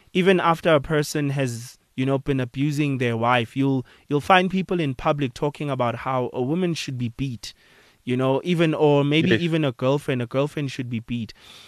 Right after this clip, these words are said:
Speaker 1: So how would you say, Charles, how would you advise a person to be able to use, to, to separate the difference between someone who's making a mistake and someone who now has crossed a line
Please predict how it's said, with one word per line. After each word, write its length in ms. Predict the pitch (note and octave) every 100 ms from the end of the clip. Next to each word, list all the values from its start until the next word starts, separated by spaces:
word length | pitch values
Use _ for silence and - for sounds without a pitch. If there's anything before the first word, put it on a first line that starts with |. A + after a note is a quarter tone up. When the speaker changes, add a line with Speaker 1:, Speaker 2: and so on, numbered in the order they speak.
| - -
Speaker 1:
So 360 | - - E3+ D#3+
how 220 | E3+ G3 A#3+
would 200 | A3+ D3
you 200 | E3 E3+
say, 400 | - D#3+ C#3 A#2
Charles, 300 | C3 B2 C3
how 120 | F3
would 180 | A3+ F3+
you 140 | F3+
advise 540 | D#3+ C3 C3 C#3 D3
a 80 | C#3
person 480 | - D3+ C#3+ - C#3
to 160 | - C3
be 160 | C3
able 260 | D3+ D#3 D#3
to 200 | - D3+
use, 560 | C3+ C3+ D3 C#3 B2 - _ _ _ _
to, 300 | - E3+ D#3+ _ -
to 160 | E3
separate 680 | D3+ F#3+ F3 G3 F#3 E3 -
the 80 | D3+
difference 720 | C3 C#3+ - C#3 A2+ G#2+ - _
between 640 | C3+ A#2 - D3+ D3 C#3+ - _ _
someone 400 | - E3 E3+ F3
who's 240 | E3 C3
making 380 | C3 C#3 - D3+
a 20 |
mistake 680 | C3+ B2 - C#3+ D#3+ A3 - _ _ _ _ C#3
and 180 | C#3
someone 440 | C3 - F3 E3 D#3
who 340 | C#3+ D#3+ D3+
now 460 | C3+ B2+ C3 C3 B2+
has 320 | C3 C3 A#2+
crossed 480 | - - C#3+ - -
a 60 | C3+
line 600 | A#2 A#2 A#2+ A#2+ A2